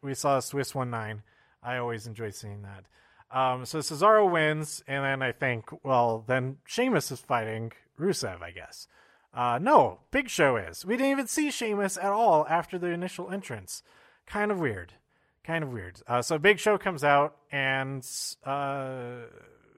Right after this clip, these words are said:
basically destroys Rusev. Hits him with two choke slams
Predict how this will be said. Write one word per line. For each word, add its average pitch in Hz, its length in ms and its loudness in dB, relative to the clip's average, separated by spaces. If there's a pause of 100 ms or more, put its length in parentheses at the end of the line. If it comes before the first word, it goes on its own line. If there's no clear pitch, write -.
(180)
basically 135 480 -6
destroys 123 680 -4
Rusev. 110 540 -8 (360)
Hits - 180 -6
him 233 60 0
with 208 140 -2
two 226 340 2
choke 220 260 4
slams 156 560 2